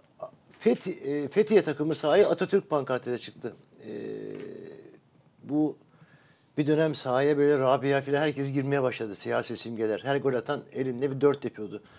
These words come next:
Ee, yani Rabia artık sahada top oynuyordu. Çalım atıyor, gol atıyor, elini dört yapıyor, mört yapıyor.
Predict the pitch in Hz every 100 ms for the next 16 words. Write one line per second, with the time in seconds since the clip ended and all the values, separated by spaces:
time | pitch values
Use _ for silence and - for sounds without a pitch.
0 | - - - - _ - - 78 - -
1 | - 123 131 127 139 135 143 135 131 -
2 | 143 127 151 165 147 175 135 120 113 104
3 | 98 - 135 135 127 127 127 135 139 135
4 | 135 135 143 139 143 139 151 135 127 127
5 | 147 160 - 127 165 180